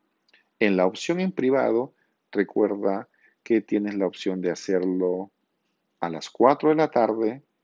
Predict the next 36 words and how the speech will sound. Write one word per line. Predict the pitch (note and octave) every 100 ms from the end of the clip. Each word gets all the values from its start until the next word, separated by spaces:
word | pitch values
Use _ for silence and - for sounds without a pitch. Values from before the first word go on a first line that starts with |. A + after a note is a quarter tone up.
| _ _ _ _
que | F2
en | D#2 E2
esta | F#2 - F#2+
época | F#2+ G2 - F2+
de | F2
diciembre, | E2+ - G#2+ A2 G#2 F2+ F2+ A#2+ _ _ _ _ _ _ _ _
tipo | - F2 F2
cuatro | - F2 F2
y | F2
media, | F#2 G#2+ G2
ya | E2+ E2+
prácticamente | E2 E2 F2 D#2+ D#2 E2+ E2+
está | E2 D#2
de | D#2
noche. | D#2+ F#3 F#3 - C#2 _ _ _ _ _ _ _ _ _ _ _ _ _ _ F#2+
Entonces | E2+ E2 F#2+ G2+ F#2+
tienes | - G#2 G#2
la |
opción | F#2 - F#2
de | D#2
hacerlo | - E2+ D#2
cuatro | - B2 C#3 D3
de | D3+
la |
tarde | D3+ A#2+ G#2 A2
para | - F2 D#2+
que | -
al | F2
finalizar | - A#2 C3 B2 A2+ A2 E2+ _
puedas | F#2+ F2+ -
ir | G2+
a | G2+
cenar | - C3+ A#2 B2+ - _ _ _ _ _ _ _ _ _ _ _ _ -
con | F2
tu | - C3+
familia | E3+ E3+ C3 A2 B2